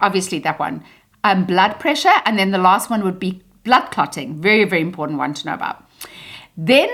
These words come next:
we talk about energy, which is, uh, we don't talk it, we don't call it D N A dieting. We actually call it energy, because it's how we consume energy, store energy, and burn up energy. And there's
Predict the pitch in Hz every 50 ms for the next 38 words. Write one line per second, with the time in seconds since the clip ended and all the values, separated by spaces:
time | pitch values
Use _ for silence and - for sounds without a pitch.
0 | 480 359 262 254 - 277 294 - 185 202 190 190 - 214 220 233 233 214 277 320
1 | 440 - 330 - - 269 - 403 - - - - 196 185 208 240 302 277 285 311
2 | - - 254 233 - 240 180 - - _ - _ - 190 190 240 262 311 262 262
3 | - - 262 220 208 190 - 196 185 185 180 165 160 175 160 160 170 170 - 226
4 | 214 226 269 349 381 311 202 175 - - 185 - - - 262 - - 220 202 185
5 | 185 - _ - 185 180 202 208 196 214 262 285 370 403 392 - - - - -
6 | - - _ - 233 226 - 262 - - 220 202 - - - - 240 247 262 247
7 | 254 247 240 240 233 226 220 - - _ _ _ _ _ _ _ - - 262 226
8 | 226 220 - - - - 247 247 262 262 269 - 262 269 277 269 - 254 277 269
9 | 269 269 269 262 269 269 - - - - - 233 196 214 208 - 214 220 208 202
10 | 185 185 190 190 190 185 175 - 165 165 151 165 170 165 180 208 220 214 226 220
11 | 233 214 226 269 285 359 - - 208 202 185 185 190 190 180 - -